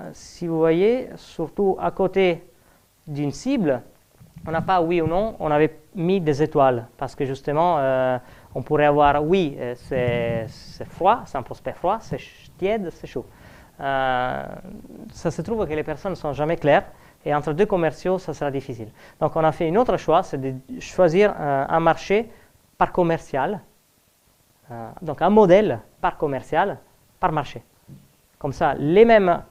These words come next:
commerciales, c'est, il a une référence, euh, chaud, tiède, froid, et est cohérent avec les échantillons qu'il donne.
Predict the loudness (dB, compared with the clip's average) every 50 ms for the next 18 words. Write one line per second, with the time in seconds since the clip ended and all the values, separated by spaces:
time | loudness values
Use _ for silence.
0 | _ -2 0 2 2 2 2 2 2 2 2 2 -2 -6 -10 -2 0 0 0 0
1 | -2 -10 -20 _ _ -20 -20 -20 _ _ _ _ _ _ -14 -8 -2 0 0 2
2 | 2 0 0 -2 -4 -4 -4 -4 -4 -4 -4 -10 -18 -20 -20 -20 _ _ _ _
3 | _ _ _ _ -20 -20 -16 -12 -10 -10 -8 -8 -8 -8 -10 -6 -2 0 0 0
4 | 0 0 0 0 0 0 -2 -2 0 -2 -2 -4 -6 -4 -2 -2 -2 -4 -10 _
5 | _ _ _ _ _ _ _ _ _ _ _ -2 0 0 -2 -2 -4 -2 0 4
6 | 4 4 2 2 2 4 6 6 6 6 2 2 0 -2 -2 -2 -2 -2 -2 -4
7 | -4 -6 -8 -10 -10 -6 -6 -6 -6 -6 -8 -8 -8 -8 -8